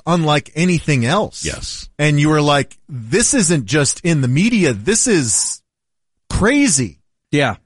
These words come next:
Speaker 1: This is special."
Speaker 3: Yeah.
Speaker 2: And, and that's why coming up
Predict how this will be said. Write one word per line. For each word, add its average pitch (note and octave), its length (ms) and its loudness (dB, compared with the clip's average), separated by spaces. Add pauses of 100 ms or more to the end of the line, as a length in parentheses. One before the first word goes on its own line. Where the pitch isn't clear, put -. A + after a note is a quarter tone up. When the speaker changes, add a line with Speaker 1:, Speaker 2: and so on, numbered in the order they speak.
Speaker 1:
This G#3+ 220 0
is G3 140 0
special." - 720 -4 (540)
Speaker 3:
Yeah. E3 220 -2 (180)
Speaker 2:
And, C3+ 180 0
and B2+ 140 0
that's C#3+ 220 0
why A2+ 520 0 (1200)
coming C#3+ 300 -2
up A2+ 300 0